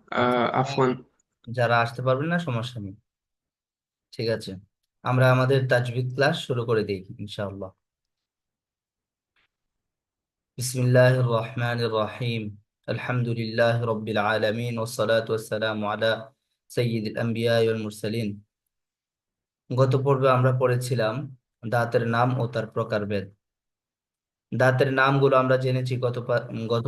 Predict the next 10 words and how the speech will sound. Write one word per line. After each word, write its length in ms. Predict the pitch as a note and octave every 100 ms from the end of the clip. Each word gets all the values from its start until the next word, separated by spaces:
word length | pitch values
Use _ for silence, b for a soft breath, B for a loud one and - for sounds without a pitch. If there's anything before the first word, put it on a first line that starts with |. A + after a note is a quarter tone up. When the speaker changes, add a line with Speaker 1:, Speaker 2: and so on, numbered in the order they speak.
| B2
Speaker 2:
পর্বে 320 | A#2+ A2 A#2+ D#3 - _ _ _ -
এবং 200 | G#2+ A2+ A2
তার 200 | A2+ A2+ A2+ -
যেই 240 | A2+ A#2+ A#2
কয়টা 280 | A#2 A2+
প্রকার 400 | A2+ B2+ A#2+ B2+ B2
ছিল 220 | - A#2 A#2 C#3 - _ _ _ _ _ _ -
সেই 160 | C#3+ C#3
প্রকারগুলো 540 | D3 D3 C3+ B2 B2
জেনেছি। 480 | A#2+ B2 A#2 G#2+ -